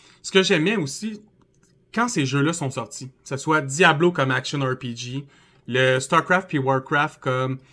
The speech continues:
euh, R T S, ou World of Warcraft comme M M O, quand ils ont sorti ces jeux-là, on était comme, « Oh my god, les jeux vidéo, ça vient de prendre un, un step incroyable. Qu'est-ce qui va », tu sais, là, on s'imaginait qu'est-ce qui allait surplanter ça.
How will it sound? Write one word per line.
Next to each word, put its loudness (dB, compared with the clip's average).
euh, -6
R 0
T -2
S, -6
ou 2
World 0
of -4
Warcraft -4
comme -6
M -4
M -6
O, -10
quand 4
ils 2
ont 2
sorti -4
ces 0
jeux-là, -2
on -2
était -4
comme, « 2
Oh -4
my 2
god, -2
les 0
jeux -2
vidéo, 0
ça -2
vient -4
de -4
prendre -2
un, -8
un -6
step -6
incroyable. -2
Qu'est-ce 4
qui -2
va », 2
tu -20
sais, 6
là, 10
on 6
s'imaginait 4
qu'est-ce 0
qui 2
allait 2
surplanter 0
ça. -8